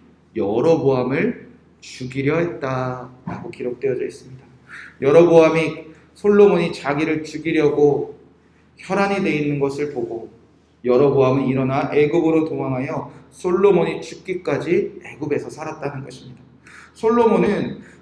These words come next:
나의 불순종과 나의, 내가 다른 신을 섬겼기 때문에,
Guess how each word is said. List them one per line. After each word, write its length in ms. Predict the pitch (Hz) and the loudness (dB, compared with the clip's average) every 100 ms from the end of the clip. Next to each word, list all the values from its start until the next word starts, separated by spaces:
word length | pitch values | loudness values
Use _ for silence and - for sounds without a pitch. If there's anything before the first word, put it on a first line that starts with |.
| - | -4
나의 320 | 120 135 135 | 0 0 -2
불순종과 960 | 156 156 180 147 143 131 127 127 - - - _ _ _ _ | -6 -4 -4 -2 -4 -4 -4 -6 -8 -18 -20 _ _ _ _
나의, 600 | 120 127 139 143 143 143 - _ _ | -4 0 0 0 -2 -4 -12 _ _
내가 300 | 131 143 147 | 0 4 4
다른 300 | 147 139 175 | 0 0 -2
신을 300 | 175 175 170 | 0 0 0
섬겼기 600 | - 190 190 185 185 175 | -2 -8 -2 0 0 0
때문에, 560 | 208 208 156 127 127 | 4 4 4 0 -2